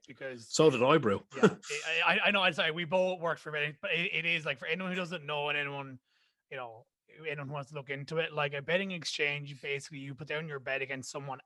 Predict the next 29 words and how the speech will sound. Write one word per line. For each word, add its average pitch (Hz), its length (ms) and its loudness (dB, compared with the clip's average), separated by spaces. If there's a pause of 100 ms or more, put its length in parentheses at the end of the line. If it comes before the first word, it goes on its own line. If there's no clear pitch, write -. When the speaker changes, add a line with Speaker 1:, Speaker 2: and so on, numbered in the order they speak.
Speaker 1:
else, 143 340 -4
me 139 300 -4
versus 131 500 -4 (140)
Donnie 139 520 -2
versus 131 420 -4
me 135 220 -12
versus 127 420 -8 (100)
Betfair. 180 540 -4 (520)
Betfair 156 400 0
take, 156 300 -2
like, 139 240 -6
one 143 280 -4
percent 135 760 -8 (460)
of 143 200 2 (260)
total 143 380 -2
money 139 220 -2
that's 131 220 -2
exchanged 135 440 -10
between 185 340 -10
us, 165 160 -4
which 147 140 -12
is 139 60 -10
actually 139 320 -4
a - 20 -16
very, 156 480 -2
very 156 320 -4
small 135 340 -10
amount. 127 440 -8 (520)
Um, 135 400 6